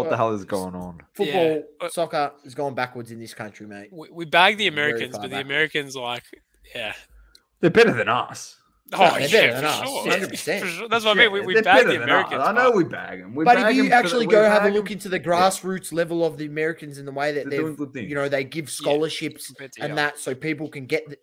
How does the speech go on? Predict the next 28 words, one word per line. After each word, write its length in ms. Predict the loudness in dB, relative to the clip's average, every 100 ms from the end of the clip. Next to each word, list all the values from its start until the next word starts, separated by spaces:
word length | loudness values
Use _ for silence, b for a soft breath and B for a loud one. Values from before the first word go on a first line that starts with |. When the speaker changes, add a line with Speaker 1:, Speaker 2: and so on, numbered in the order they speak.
| -6
Speaker 1:
access 360 | -6 -6 -16 -14
to 60 |
the 80 | -12
best 320 | -4 -4 -4
coaches, 540 | -4 -4 -4 -8 -10 -12 _ _ _
they 60 | -14
don't 160 | -12 -10
do 180 | -6
that 180 | -4 -4
here. 320 | -6 -10 -12 -20
<laughs> 600 | _ _ _ _ _ -12
They 60 | 0
don't 260 | 2 2
do 160 | 0 2
that 220 | 2 2
here, 200 | -4 -10
mate. 280 | -14 -18 -20 _ _ _ _ _ -20 _ _
All 100 | -4
right? 200 | 0 0 -4 -10
It's 400 | -2 0 0 -4
a 40 |
shambles. 680 | -4 0 0 -2 -10 _ -20 _ -4
That's 200 | -2 -2
why 300 | 0 2 0
we've 180 | -2
gone 180 | -6 -6
backwards. 520 | -6 -10 -16 -20 _ _ _ _ _ _ _ _
Speaker 2:
Yeah. 140 | -16